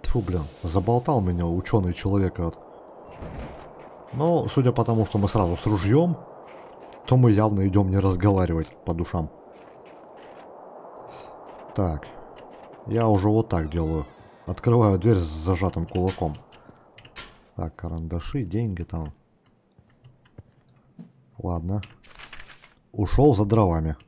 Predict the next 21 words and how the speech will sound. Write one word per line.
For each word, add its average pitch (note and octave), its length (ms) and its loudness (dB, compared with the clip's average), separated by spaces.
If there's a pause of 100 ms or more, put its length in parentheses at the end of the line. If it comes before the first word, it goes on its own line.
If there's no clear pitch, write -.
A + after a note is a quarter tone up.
(1200)
А, E2 220 -4
и, E2+ 200 -2
и G2 300 0
его G#2 200 4
самого G2 400 0
превратили F2 500 -2
в D#2 100 -4
дрова, D#2 360 -2 (120)
наверное. D#2 440 -6 (1600)
А C3 220 -4
местные C3 380 0
существа B2 480 -2
такие, G2 400 -4
да, F2 380 -2
они F2 200 -2
могут. F2 340 -2 (3750)
Блин, E2+ 280 -6
нифига G2 360 -6
тут C3 140 -6
сугробов G#2+ 420 -2
насыпало. D#2 540 -6